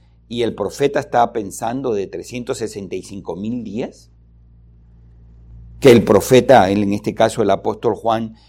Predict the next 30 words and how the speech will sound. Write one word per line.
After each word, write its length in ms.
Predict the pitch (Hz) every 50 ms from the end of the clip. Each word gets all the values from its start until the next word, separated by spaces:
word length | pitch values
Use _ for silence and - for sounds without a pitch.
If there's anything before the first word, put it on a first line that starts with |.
| _ -
está 480 | - 113 107 - - 110 110 110 104 98
hablándonos 520 | 95 92 95 98 107 120 117 107 98 92
a 60 | 87 90
nosotros 560 | 87 90 - - 117 113 110 117 113 101 - _ _ _ -
de 100 | - 110
que 140 | - - 98
realmente 880 | 80 82 92 101 107 117 113 110 110 110 110 113 110 113 107 104 - -
ese 300 | - 117 110 - 113 101
tiempo 580 | - - 101 101 107 117 117 110 110 - 95 90
es 200 | 92 92 - -
exacto. 800 | - - _ - - - - 131 143 - - _ - - - _ _ _ _ _ _ _ _ _ _ _ _ _ _ _ _ _ _ _ _ _ _
Hay 160 | - 127 139
muchos 460 | 135 131 127 143 185 196 208 185 - 165
otros 420 | 156 156 151 143 139 127 113 104
números 520 | 110 113 123 135 143 131 110 104 101 101
que 180 | - - 107 98
sí 260 | - - - 120 131
simbolizan 760 | 131 - - 131 117 107 - - 98 107 113 - - 113 104
algo 280 | 101 104 110 104 95 87
claro 400 | - 90 82 95 139 - 160 117
en 60 | 101
la 60 | 85
Escritura. 600 | - _ - 90 - _ - - 320 - - _ _ _ _ _ _ _ _ _ _ _ _ _ _ _ _ -
La 160 | - 123 135
repetición 760 | 123 113 120 107 92 107 98 - 104 87 - - 127 139 151
del 160 | 127 113 98
siete, 420 | - - - 127 151 156 - 107 -
que 100 | - 107
es 60 | -
completo. 640 | - 113 107 - - - 107 139 156 - - -